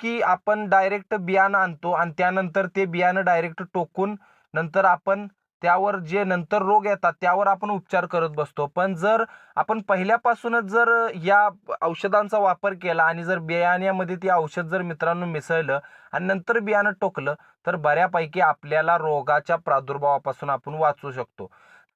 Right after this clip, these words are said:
जसं आता आपण बघतो की लहान मुलांना वेगवेगळे डोस देतात, कारण जेव्हा ते मोठे होईल तेव्हा त्यांना कुठलाही रोग येऊ नये यासाठी ते लहानपणीच डोस दिले जातात. तसंच मित्रांनो आपण सुद्धा बियाणं लावण्याच्या अगोदरच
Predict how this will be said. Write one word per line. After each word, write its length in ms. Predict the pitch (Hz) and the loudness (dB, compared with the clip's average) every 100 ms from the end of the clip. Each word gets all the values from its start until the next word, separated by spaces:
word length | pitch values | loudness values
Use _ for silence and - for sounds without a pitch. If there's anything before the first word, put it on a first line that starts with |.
| _ | _
जसं 220 | 165 175 233 | -4 2 2
आता 260 | 196 - | 4 2
आपण 280 | 208 190 208 | 0 0 -8
बघतो 440 | 180 - - 165 - _ _ | -8 -8 -8 -8 -8 _ _
की 180 | 208 202 | -2 -2
लहान 240 | 185 226 | 0 0
मुलांना 400 | 233 226 226 233 | 2 2 2 0
वेगवेगळे 500 | 214 214 214 220 226 | 0 -2 -2 0 0
डोस 300 | 185 190 196 | 2 0 0
देतात, 380 | 165 147 123 98 _ _ _ _ | -2 -2 -2 -4 _ _ _ _
कारण 400 | 170 196 226 240 - _ _ 139 | 2 2 -2 -6 -16 _ _ -14
जेव्हा 260 | 135 190 226 | -2 4 4
ते 140 | 240 | 2
मोठे 400 | 247 214 208 - | -4 -2 -4 -2
होईल 400 | 247 208 190 190 | 0 0 -2 -2
तेव्हा 240 | 202 196 208 | -2 2 2
त्यांना 420 | 196 214 214 233 240 _ _ | 2 0 2 0 -4 _ _
कुठलाही 440 | 170 180 214 220 | -10 -2 -2 -2
रोग 260 | 196 208 208 | -2 -2 0
येऊ 240 | 202 202 | 0 0
नये 220 | 185 117 95 _ _ - | -2 -6 -12 _ _ 0
यासाठी 440 | 190 202 214 220 | 0 2 -2 -2
ते 220 | 214 233 | -2 0
लहानपणीच 580 | 202 190 208 214 220 202 | 2 0 -2 -2 -2 -2
डोस 200 | 185 196 | 0 0
दिले 280 | 165 175 180 | -2 -4 0
जातात. 320 | 160 143 131 - | 0 0 -4 -2
तसंच 260 | 160 185 220 | -4 -2 -4
मित्रांनो 560 | 208 185 175 170 180 208 - - - | -6 -2 0 0 0 -4 -8 -14 -4
आपण 320 | 147 - 220 | -2 0 -2
सुद्धा 300 | 202 180 208 | -2 2 2
बियाणं 480 | 165 160 180 196 202 | 2 2 2 2 2
लावण्याच्या 600 | 175 165 175 175 202 185 | 0 0 -2 0 0 2
अगोदरच 560 | 151 160 196 208 202 | 0 0 0 2 0